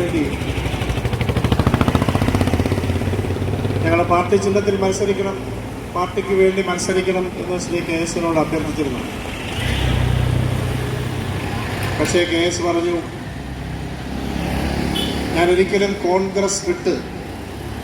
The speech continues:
അല്ലെങ്കിൽ യു ഡി എഫ് വിട്ട് ഒരു നിലപാട് സ്വീകരിക്കില്ല, പക്ഷേ ഞാൻ സ്വതന്ത്രനായി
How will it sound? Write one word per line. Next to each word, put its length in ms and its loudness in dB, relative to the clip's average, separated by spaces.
അല്ലെങ്കിൽ 260 2
യു 180 6
ഡി 140 2
എഫ് 180 0
വിട്ട് 260 4
ഒരു 200 4
നിലപാട് 480 4
സ്വീകരിക്കില്ല, 580 0
പക്ഷേ 240 -2
ഞാൻ 120 4
സ്വതന്ത്രനായി 680 4